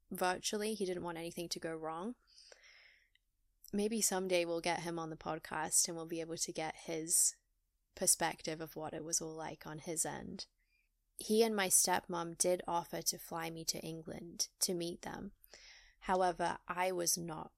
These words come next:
ready. I really had to figure out my mental health. I had to recover from my eating disorder. There were other logistics involved, but it took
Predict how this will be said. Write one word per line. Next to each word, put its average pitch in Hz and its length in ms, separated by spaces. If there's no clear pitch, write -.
ready. - 480
I 180 420
really 185 360
had 175 240
to 175 140
figure 165 320
out 160 180
my 165 160
mental 160 380
health. 156 640
I - 40
had - 280
to - 120
recover 175 420
from 165 220
my 156 160
eating 165 340
disorder. 156 640
There 180 200
were 175 140
other 170 480
logistics 170 920
involved, 170 720
but 170 240
it 190 220
took 214 320